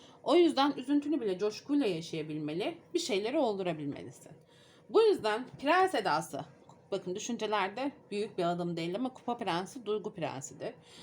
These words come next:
Prens edasıyla artık hem bu ertelediği gündemler hem de sizi başkasıyla görme fik-, fikri ya da hayatınızı başkasına alma fikri dank ettiğinde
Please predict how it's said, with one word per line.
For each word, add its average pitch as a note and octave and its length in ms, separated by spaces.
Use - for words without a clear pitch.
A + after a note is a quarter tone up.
Prens F#4+ 320
edasıyla G3 640
artık G#3+ 400
hem B3+ 220
bu C4 60
ertelediği A3 560
gündemler F#3 520
hem A3 180
de G3 80
sizi G3+ 280
başkasıyla G3 580
görme E3+ 420
fik-, - 340
fikri C#3+ 400
ya E3+ 140
da F3 100
hayatınızı F3 800
başkasına F#3 600
alma E3+ 280
fikri D#3+ 340
dank A#3+ 280
ettiğinde G3 560